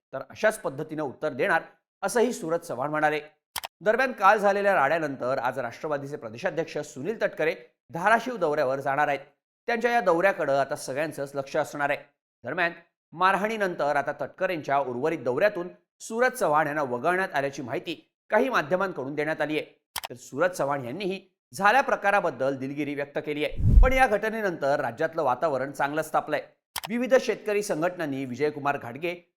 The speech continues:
आणि छावा संघटनेला पाठिंबा जाहीर केलाय.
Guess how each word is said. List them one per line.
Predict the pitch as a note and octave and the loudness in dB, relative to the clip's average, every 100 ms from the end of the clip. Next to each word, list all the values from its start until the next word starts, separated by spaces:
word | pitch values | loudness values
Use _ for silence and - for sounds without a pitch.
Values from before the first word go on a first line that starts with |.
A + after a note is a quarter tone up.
| _ | _
आणि | G3 B3 - | -4 -2 0
छावा | F3+ G3 | 2 4
संघटनेला | A3 F#3+ D3+ D#3+ C3+ C3 | 2 0 -2 -2 0 0
पाठिंबा | C#3 A#2+ - D3+ C#3+ | 0 -4 -6 -4 -4
जाहीर | B2 C#3+ | -2 -6
केलाय. | D3+ D3+ C#3+ | -2 0 -2